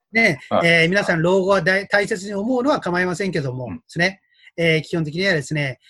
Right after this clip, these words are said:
Speaker 1: えー、節-、まあ、イデコはもう一つ節税も取れますから、
Speaker 2: はい。
Speaker 1: 有利な制度なんですけども、ちょ、六十歳まで出せないってことはですね、お金を貯めやすい制度である面、
Speaker 2: うん。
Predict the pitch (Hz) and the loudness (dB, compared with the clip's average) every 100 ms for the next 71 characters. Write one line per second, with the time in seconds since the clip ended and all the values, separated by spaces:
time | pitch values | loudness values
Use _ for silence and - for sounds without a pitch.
0 | _ 160 143 - 160 214 190 185 165 202 | _ -4 -2 -2 -4 -8 -4 0 2 2
1 | 170 151 151 160 165 - 160 - 220 196 | 0 -2 0 -2 -4 -6 -6 -2 -2 0
2 | 202 220 262 - 143 123 _ 101 - - | -2 -2 -4 -6 -8 -8 _ -8 -6 -10
3 | _ _ 196 262 226 - 226 220 208 196 | _ _ -4 -4 -2 -4 0 0 0 -4
4 | 185 - 180 233 233 - - 214 185 196 | -6 -6 -6 -2 -2 -2 -4 0 2 4
5 | 294 285 294 - 202 175 139 180 294 269 | 2 2 0 -2 -4 -2 0 0 2 0
6 | 202 226 214 269 269 190 123 _ _ 170 | -2 -8 -8 -4 -2 -2 -4 _ _ -4
7 | 208 - _ 190 220 285 285 285 262 277 | -4 -6 _ -6 0 4 2 0 0 0
8 | 254 - 285 254 277 285 220 233 226 226 | 0 -4 -4 -2 -2 0 0 0 -2 -4
9 | 226 277 220 139 | 0 0 0 -2